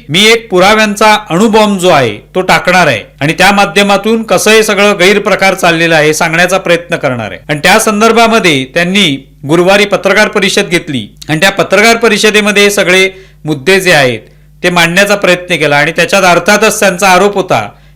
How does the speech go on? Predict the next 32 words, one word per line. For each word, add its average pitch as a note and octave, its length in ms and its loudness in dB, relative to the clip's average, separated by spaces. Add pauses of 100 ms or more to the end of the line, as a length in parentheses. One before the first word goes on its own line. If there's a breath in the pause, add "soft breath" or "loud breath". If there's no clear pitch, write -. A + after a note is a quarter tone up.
की F3 80 0
निवडणूक G#3 520 0
आयोग G3 300 2
आणि G3 120 0
भारतीय D3+ 400 0
जनता F3+ 320 0
पार्टी F3+ 340 0
यांची E3+ 220 -2
हातमिळवणी F3+ 600 -2
झालेली D3+ 380 0
आहे, A2+ 240 -2 (560 soft breath)
त्यांनी E3 220 0
या G3 100 2
सगळ्या F#3 300 2
निवडणुका F#3 520 -2
ज्या F3+ 140 0
आहेत F3+ 100 -2
त्या F#3 140 -2
चोरलेल्या F3 500 2
आहेत, A2 280 -2 (480 soft breath)
मॅच F3+ 300 -2
फिक्सिंग F#3 380 -4
केलेली C#3+ 400 -2
आहे, G#2 140 -4
जे C#3+ 140 -4
मध्यंतरी E3+ 540 -2
त्यांनी F3 240 0
एका F3 180 0
आर्टिकलमध्ये F3 680 0
सुद्धा F3 200 0
लिहिलं D#3+ 200 2
होतं. C3 280 -2